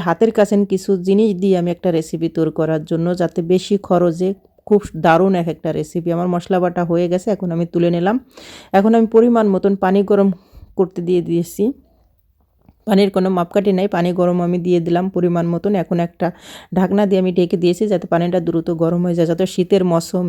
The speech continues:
এই জন্য। এখানে আমি তিন মুঠা, তিন মুঠা মধ্যে মানে কতটুকু হবে আমি এটা বলতে পারবো না। আমি বাজার থেকে এই টাটকা শাকগুলো আমি নিয়ে আসছি, পালং শাক। আমি সবগুলো শাক আমি এখন সেদ্ধ করতে আমি দিয়ে দেবো। অবশ্যই পালং শাকটা একটু সেদ্ধ করে নেবেন। পালং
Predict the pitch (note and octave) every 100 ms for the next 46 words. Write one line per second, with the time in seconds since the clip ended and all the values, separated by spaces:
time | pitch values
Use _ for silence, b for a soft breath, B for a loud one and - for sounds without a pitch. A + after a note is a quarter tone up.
0 | D3+ D3 D3+ C#3+ C#3 F#3+ _ _ _ _
1 | _ b b b b b b b _ _
2 | _ G3 A#3 A#3 A#3 A#3+ A#3 A3+ A#3 A3+
3 | F#3+ F#3+ F3 F#3+ G#3+ G#3 G3 G3+ F#3 F3+
4 | F#3+ F#3 F#3 F#3 F3 G3 F#3+ F3 F3 F3
5 | E3+ E3+ E3+ E3 E3 E3 E3+ E3 D#3 D#3+
6 | E3+ F3 E3+ D#3+ F3+ - F3+ F3 F3 E3+
7 | _ F3 D#3 - G#3 F#3 E3 D#3 F3 F3+
8 | E3+ E3+ E3 E3 E3 D#3 - F3 D#3+ E3
9 | E3+ F#3 F3 F3+ F#3 F#3+ F3+ F#3+ G3+ G3
10 | F#3 F3 E3+ E3+ E3 F3+ F3+ F#3 - F3+
11 | F#3 F3+ F#3 F3 F3 E3+ E3 E3+ E3+ F#3
12 | D#3 F#3 - A3+ G#3+ F#3 F#3+ G3 F3+ F3+
13 | G3+ - A3+ G#3+ F3+ F#3+ F3+ F3+ E3+ D#3+
14 | F#3 B3 B B B - E3+